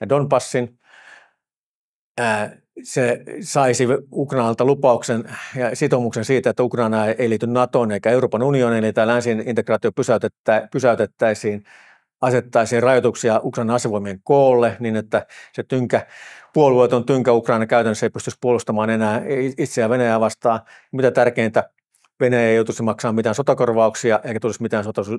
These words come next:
sotasyyllis-, oike-, oikeudenkäyntejä näistä tehdyistä sotarikoksista. Ja nämä on tietenkin ehdot, mitä Ukrainan on vaikea hyväksyä. Se, että mikä tää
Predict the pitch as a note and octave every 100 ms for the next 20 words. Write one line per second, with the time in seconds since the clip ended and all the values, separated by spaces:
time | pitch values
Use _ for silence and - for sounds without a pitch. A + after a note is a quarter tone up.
0 | - - C#3+ C#3 C3+ A#2+ A2 - - C3+
1 | A#2+ C3+ C#3+ C#3+ B2+ A2 A2 A#2+ A#2 G#2
2 | G#2 G#2+ - A2+ A#2 G#2+ G#2+ B2+ A#2 G2
3 | F#2 F#2 - - - _ _ A#2 A#2 A#2
4 | A2+ B2+ A#2 A2+ A2 A#2 A#2 A2 G#2 G#2+
5 | A2 G#2 G#2 F#2+ G#2 - - D#3 - _
6 | - - - _ D3 C#3 - - A2+ -
7 | _ _ _ - A#2+ A#2+ A#2